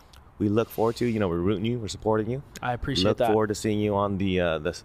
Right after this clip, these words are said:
Speaker 1: the, the big stage out there, the Bank of California Stadium.
Speaker 2: Yes, sir. The new stadium.
Speaker 1: We, you know, Urban Pitch, we have four tickets, season tickets. We're gonna be right
Speaker 2: Okay.
Speaker 1: there.
Speaker 2: Yeah, I
Speaker 1: Yeah,
Speaker 2: was
Speaker 1: on
Speaker 2: gonna
Speaker 1: the
Speaker 2: just offer
Speaker 1: sideline,
Speaker 2: you guys
Speaker 1: right there.
Speaker 2: tickets.
Speaker 1: Yeah,
Speaker 2: Yeah.
Speaker 1: yeah.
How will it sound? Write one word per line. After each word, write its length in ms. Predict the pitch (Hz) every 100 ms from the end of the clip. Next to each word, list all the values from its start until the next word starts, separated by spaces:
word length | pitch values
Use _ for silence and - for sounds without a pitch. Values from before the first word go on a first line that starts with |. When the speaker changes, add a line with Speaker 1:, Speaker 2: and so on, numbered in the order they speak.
| 71
Speaker 1:
the, 220 | 87 78
the 100 | 90
big 160 | 101
stage 260 | - 110 104
out 200 | 107 107
there, 220 | 107 110
the 200 | 92 80
Bank 220 | 71 98 98
of 80 |
California 420 | - 101 101 107 98
Stadium. 360 | - 104 113 127
Speaker 2:
Yes, 140 | 113 -
sir. 320 | 123 123 107
The 60 | 117
new 120 | 113
stadium. 380 | 120 - 101 113
Speaker 1:
We, 160 | 117 -
you 120 | 101
know, 100 | 92 82
Urban 240 | 101 95
Pitch, 280 | 110 117 -
we 140 | 110
have 180 | 113 107
four 180 | 98 107
tickets, 300 | 110 110 117
season 200 | 117 107
tickets. 320 | 113 113 123 107
We're 60 |
gonna 100 | 107
be 120 | 90
right 180 | 92 98
Speaker 2:
Okay. 80 | -
Speaker 1:
there. 240 | 104 127 127
Speaker 2:
Yeah, 140 | 160
I 20 |
Speaker 1:
Yeah, 40 | -
Speaker 2:
was 80 | 107
Speaker 1:
on 60 |
Speaker 2:
gonna 140 | 117 143
Speaker 1:
the 40 |
Speaker 2:
just 140 | 135 127
offer 80 | 139 135
Speaker 1:
sideline, 160 | 135
Speaker 2:
you 40 | 139
guys 140 | 127
Speaker 1:
right 80 | 143
there. 140 | - 139
Speaker 2:
tickets. 220 | 107 -
Speaker 1:
Yeah, 180 | 107 123
Speaker 2:
Yeah. 80 |
Speaker 1:
yeah. 200 | 147 139